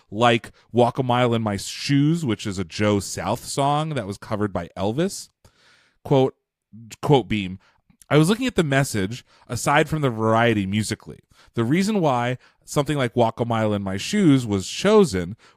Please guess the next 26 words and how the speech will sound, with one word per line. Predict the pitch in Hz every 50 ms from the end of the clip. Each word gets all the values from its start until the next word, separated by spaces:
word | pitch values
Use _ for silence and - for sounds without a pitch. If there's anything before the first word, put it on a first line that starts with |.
| - -
was | 117 117 107
because | 104 120 110 - 123 104 104
it | 95
was | 95 92
popular. | - - - 175 165 156 - 113 95 90 90
Young | 98 98 117 139 147 151
people | 135 - 143 127 123
could | - - 120
identify | 110 104 101 127 131 139 135 - 123 113 107
more | 104 104 104 101 110 110 104
with | 104 98 90
it | 95 90 - _ _ - _ _ _ -
and | 113 113 110 110 110 110
also | - - 117 117 127 127 - - 117 98 90
the | 92 87
message | 87 85 78 - 90 78 -
of | 80 67
the | 67 65
song." | - - 69 58 52 50 - _ _ _ _ _ _ - _ _ _ - _ _
One | - 196 233
of | 247 240
the | 214
choir | - - 175 156 160 160 151
members | 139 123 117 113 110 107 98 107
later | 104 101 101 101
said, | 92 - 98 90 90 85